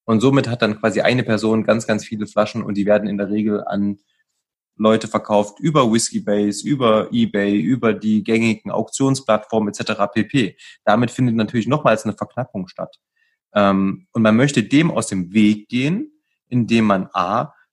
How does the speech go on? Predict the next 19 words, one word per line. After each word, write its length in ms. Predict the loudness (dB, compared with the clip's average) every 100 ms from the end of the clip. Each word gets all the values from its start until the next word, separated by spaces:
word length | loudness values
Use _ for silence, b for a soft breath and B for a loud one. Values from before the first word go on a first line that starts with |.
| -2
ähm, 260 | 0 2 0
wenn 120 | 0
wir 140 | 0
jetzt 180 | -2 -6
uns 260 | -8 -10 -10
zum 160 | -8
Beispiel, 640 | -6 -8 -8 -6 -4 -4 -6
ähm, 220 | -6 -2
Wims 360 | 2 4 2 0
angucken, 540 | 0 0 -2 -4 -2
wenn 120 | -2
wir 80 | -2
uns 160 | -6 -2
Tobermory 580 | 0 2 4 4 4
angucken, 560 | 2 0 -2 -6 -6 -10 _ _ _ 0
ähm, 380 | 2 2 0 -6
die 760 | -10 -8 -2 2 4 2 -2 _ _ _
nutzen 520 | -2 0 0 -2 -4
Passwörter. 760 | -4 -6 -6 -6 -8 -6 -10 -12